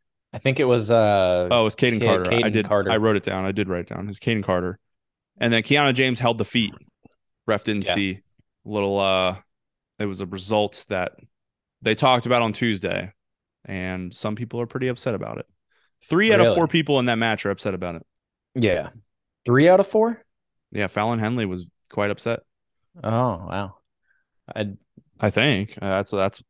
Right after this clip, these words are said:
Speaker 2: that's, that's what I saw on Tuesday. Maybe I was watching the wrong N-, N X T.
Speaker 1: Maybe you were the only one watching N X T. I don't know.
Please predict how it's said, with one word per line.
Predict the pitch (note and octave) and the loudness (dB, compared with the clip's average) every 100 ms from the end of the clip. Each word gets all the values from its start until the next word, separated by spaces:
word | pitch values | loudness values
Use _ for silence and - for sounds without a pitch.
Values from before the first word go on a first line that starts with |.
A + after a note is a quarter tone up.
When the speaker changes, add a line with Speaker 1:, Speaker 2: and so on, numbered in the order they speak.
| - | -4
Speaker 2:
that's, | A#2+ - - _ _ _ _ _ _ _ | -2 -2 -16 _ _ _ _ _ _ _
that's | - A#2 | -4 0
what | F#2 | 4
I | B2 | 4
saw | F3+ G#2 F#2+ | 4 2 2
on | F2+ | 0
Tuesday. | F#2+ F#2 G2 G2 A2+ _ _ - | -4 0 0 0 -6 _ _ -2
Maybe | A2+ B2 | 2 4
I | |
was | A#2+ | 2
watching | A2+ A2 G#2+ | 2 0 -2
the | G2+ | -2
wrong | G#2 | -2
N-, | G2 F#2 - | -4 -8 -6
N | G2+ | -6
X | F2+ - | -6 -10
T. | G2+ - _ _ _ _ _ - | -10 -12 _ _ _ _ _ -6
Speaker 1:
Maybe | F#2+ F#2+ G2 | -2 0 0
you | G#2 | 0
were | G#2 G2+ | 2 0
the | G2+ | 0
only | G#2 G#2 | -2 -2
one | A#2+ B2 | -2 -2
watching | E2+ - F2+ | -6 -6 -8
N | F2 | -6
X | F2+ - | -8 -10
T. | F2 E2 | -8 -4
I | E2+ | -4
don't | A#2 | -4
know. | E2 F#2+ | -8 -10